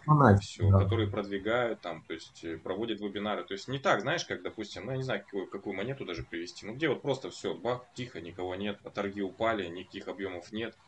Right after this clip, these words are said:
Speaker 2: никто не покупает, не продаёт, никаких транзакций нет. То есть здесь как-то всё-таки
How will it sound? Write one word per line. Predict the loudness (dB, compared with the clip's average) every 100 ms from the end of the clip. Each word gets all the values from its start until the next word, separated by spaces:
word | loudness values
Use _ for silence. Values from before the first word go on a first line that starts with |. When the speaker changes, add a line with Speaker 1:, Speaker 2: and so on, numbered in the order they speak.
| _
Speaker 2:
никто | -14 -8 -8
не | -8
покупает, | -10 -2 0 0 -2
не |
продаёт, | -12 -6 -6 -6
никаких | -10 -14
транзакций | -10 -8 -8 -8 -12
нет. | -12 -12 -16 _ _ _ _ -16
То |
есть | -16 -16 -16
здесь | -8 -8 -6
как-то | -10 -8 -6 -4 -6
всё-таки | -12 -14 -12 -10